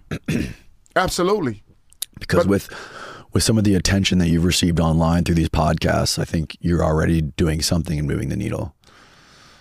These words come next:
Speaker 1: But you gotta think about it, though, Danny. You know, what a lot of people don't know is when you, when you start, um, campaigning, right? When you start campaigning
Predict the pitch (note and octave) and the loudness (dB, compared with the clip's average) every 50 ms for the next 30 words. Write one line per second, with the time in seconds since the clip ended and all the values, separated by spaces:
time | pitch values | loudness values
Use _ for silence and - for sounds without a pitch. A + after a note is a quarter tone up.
0 | - D#3 F3 E3 A#3 A#3+ B3 A#3+ G#3 F3+ - - F#3+ D3 D#3 D3+ C3 C3+ C3 B2+ | -6 -4 -2 -2 0 0 0 0 0 -2 -2 -2 -2 -2 -2 -2 0 0 0 0
1 | A#2 A#2 B2+ B2 A#2 C3 C3+ B2+ B2 C3+ C3 - _ _ _ _ _ _ E3 E3+ | 0 0 -2 -2 -2 -2 -2 -2 -2 -4 -6 -8 _ _ _ _ _ _ 0 2
2 | F3 E3 D#3+ F3 G3 G#3 G#3 G3 G3 B3 B3 - - G#3+ F3 E3 D3 E3 D3+ D3 | 2 2 2 2 0 0 2 2 2 2 0 -2 -4 -4 -2 -2 0 0 0 0
3 | C#3 C3+ C#3+ D3 C#3+ C3 A#2 A2 - - - _ _ _ _ - D3+ D3+ C#3 C#3 | -2 -2 0 0 0 0 -2 -4 -8 -16 -20 _ _ _ _ -2 0 2 2 0
4 | B2+ - - - _ _ _ _ _ _ _ _ _ _ _ _ - D#3 D#3 D#3 | -2 -6 -12 -18 _ _ _ _ _ _ _ _ _ _ _ _ -2 -2 0 0
5 | D#3+ G3+ B3+ C4 B3+ A#3+ - - _ _ _ - E3 D#3+ E3 E3 A#3 B3 A3 - | 2 2 2 2 0 -2 -4 -10 _ _ _ -6 -4 -4 -2 0 0 0 -2 0
6 | - A#3 G#3+ G3 F#3 F3 E3+ D#3+ - - _ _ - - - _ _ _ _ - | 0 0 2 4 4 4 2 0 -2 -8 _ _ -20 -20 -20 _ _ _ _ -6
7 | _ D#3+ D#3 D3 C#3+ C#3 C3+ C3 A#2+ B2+ C#3 - - - _ _ _ _ _ - | _ 0 2 2 2 2 0 0 -4 -6 -12 -16 -20 -20 _ _ _ _ _ -6
8 | - - G#3 F#3 D#3+ C#3 - F#3+ F#3 E3 C3 B2 A#2 - - - _ _ _ _ | -2 0 2 2 0 0 -2 -2 -2 -2 -4 -6 -10 -12 -18 -20 _ _ _ _
9 | - - _ - C#3+ C3+ C#3 F3+ F#3+ - _ _ - _ _ _ _ _ _ _ | -20 -20 _ -4 -4 -2 -2 -2 -4 -8 _ _ -20 _ _ _ _ _ _ _
10 | _ _ _ _ _ _ _ _ _ _ _ - - - - - - - - - | _ _ _ _ _ _ _ _ _ _ _ -20 -20 -20 -20 -20 -20 -20 -6 -2
11 | E3 E3 E3+ A#3 B3+ A3+ - - G#3+ F#3+ F3 - - F#3 F3 D#3+ C#3+ - F3 F3 | -2 0 2 0 0 0 2 2 2 2 0 0 0 0 0 0 0 0 -2 0
12 | D#3+ C#3+ B2+ A#2+ A#2+ | 0 -2 -4 -6 -8